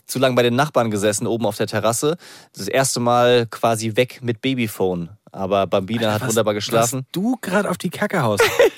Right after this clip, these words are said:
Speaker 2: Du erzählst hier in einer Tour, du warst zack, abends Bier trinken, oben bei den Nachbarn lang gewesen. Das ist schon krass. Du lebst wieder dein altes Leben, ey.
Speaker 1: Ja. Ja, ich lebe ein altes Leben.
Speaker 2: Eigentlich müsstest du dich jetzt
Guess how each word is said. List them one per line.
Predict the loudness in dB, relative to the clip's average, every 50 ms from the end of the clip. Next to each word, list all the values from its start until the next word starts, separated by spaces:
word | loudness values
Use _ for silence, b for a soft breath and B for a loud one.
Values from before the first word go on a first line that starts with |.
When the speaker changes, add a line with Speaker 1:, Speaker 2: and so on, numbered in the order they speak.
| 4 4
Speaker 2:
Du | 4
erzählst | 4 2 2 2 2 2 2 4
hier | 2 2
in | 2 2
einer | 2 2 4 4 4 2
Tour, | 2 2 2 4 4
du | 2 2 2
warst | 2 0 0 -2 -2
zack, | 0 2 2 2 2 2 0 0
abends | 2 2 2 0 -2 -4 -6
Bier | -2 0 2 2 2
trinken, | 0 -2 -4 -4 -2 -2 -2 -2
oben | 0 0 0 0 0 0
bei | 0 0
den | 0 0 0
Nachbarn | 0 -2 -2 0 2 2 2 2
lang | 2 2 0 0 0
gewesen. | -2 -4 -2 -2 -2 0 -2 -2 -4 -4 -6 B B B B B B B B
Das | -4 -2 -2 -2 -2
ist | 0
schon | 0 -2 -2
krass. | -2 -2 -2 -2 -2 -2 -2
Du | 0 0
lebst | 0 0 0 -4 -6
wieder | -4 -4 -2
dein | -2 -2
altes | -4 -4 -4 -6 -6 -8 -6
Leben, | -6 -6 -6 -6 -4
ey. | -2 0
Speaker 1:
Ja. | 0 0 0 -2 _ b b b b b -2
Ja, | 0 0 0
ich | 0 -2 -6
lebe | -6 -4 -2
ein | -2
altes | 0 0 -2 -2 -4 -2
Leben. | -2 -2 -2 -2 -2 0
Speaker 2:
Eigentlich | 0 0 2 0
müsstest | 0 0 0 -2 -2
du | -4
dich | -4 -2 -2
jetzt | 0 0 0 -2 -6 -8 -10 _